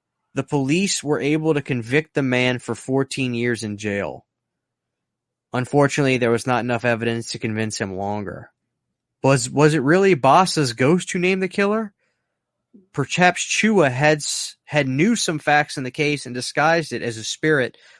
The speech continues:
possessing her. Whatever led to the killer remains a mystery. Yeah, I think that this Chua person is absolutely full of shit.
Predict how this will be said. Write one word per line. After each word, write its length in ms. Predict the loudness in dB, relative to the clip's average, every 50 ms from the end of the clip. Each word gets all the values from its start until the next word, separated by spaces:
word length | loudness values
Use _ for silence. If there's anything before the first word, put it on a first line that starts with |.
| _ _ -8
possessing 520 | -6 -4 0 0 0 0 -2 -6 -6 -6
her. 280 | -6 -6 -6 -6 -10 _ _ _ _ _ _ _ _ _ _ _ _ _ _ _ _
Whatever 340 | -2 0 2 2 4 4 2
led 280 | 4 4 4 2 2 0
to 100 | -2 -2
the 120 | -2 -2
killer 460 | -2 -2 -2 0 0 0 -2 -2 -4 -4
remains 600 | -4 -4 -2 0 0 0 0 -2 -2 -4 -6 -8
a 140 | -8 -8 -6 -6
mystery. 640 | -6 -6 -6 -8 -8 -8 -8 -6 -6 -8 -10 -14 _ _ _ -20 -20 _ _ -6
Yeah, 320 | 0 2 4 6 4 4 4
I 220 | 4 4 4 4
think 360 | 2 0 0 0 0 0 -2
that 240 | -2 -2 -2 -2 0
this 500 | 0 -2 0 0 -2 -6 -6 -8 -10 -16 _ _ _ _ _ _ _ _ _ _ _ _ _ _ _ _ _ _ _ _ _ _ _ _ _ -4
Chua 580 | -2 0 2 4 4 4 6 6 4 2 0
person 560 | 0 -2 0 0 0 -2 -4 -6 -6 -6 -8 -8
is 240 | -8 -8 -4 -2
absolutely 640 | -2 -2 -2 -2 -4 -6 -6 -6 -6 -6 -6 -8 -10
full 360 | -10 -10 -8 -6 -6 -4 -6
of 120 | -6 -8 -8
shit. 600 | -8 -6 -6 -4 -4 -4 -4 -4 -8 -12 -20